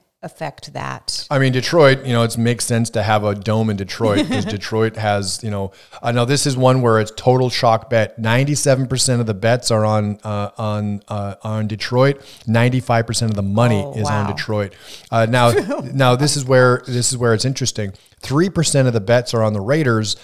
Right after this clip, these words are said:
Speaker 2: Five percent of the money is on the Raiders. So just a slight bit more of the money coming on the Raiders. Um, that usually is indicating of wise guy money. Um,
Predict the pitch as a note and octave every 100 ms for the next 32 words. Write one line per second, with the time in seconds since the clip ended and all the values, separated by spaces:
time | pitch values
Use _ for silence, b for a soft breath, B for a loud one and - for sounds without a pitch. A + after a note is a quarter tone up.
0 | B B _ - B2+ C3+ D#3 D#3 C#3+ -
1 | B2 A2 G2 G#2 C3 C#3 G#2+ - G2+ G#2+
2 | G2 F#2 G2+ F#2 - G#2+ A2 C3+ A#2+ G#2
3 | - C3+ B2+ C#3+ F3 - D3 C3+ C3 C3
4 | A#2 A#2 B2+ A#2+ A2+ A2 G#2+ G2+ A#2+ B2+
5 | G#2+ G2 b b b - A2 G#2+ A#2 B2
6 | B2 B2 C3 A#2 A2+ G#2+ A2+ B2 A#2 -
7 | A2+ A2 G#2+ G2+ F#2+ - A#2 A2+ A2+ G#2
8 | G2+ G2+ G#2+ F#2+ F#2 _ G2+ F#2+ F#2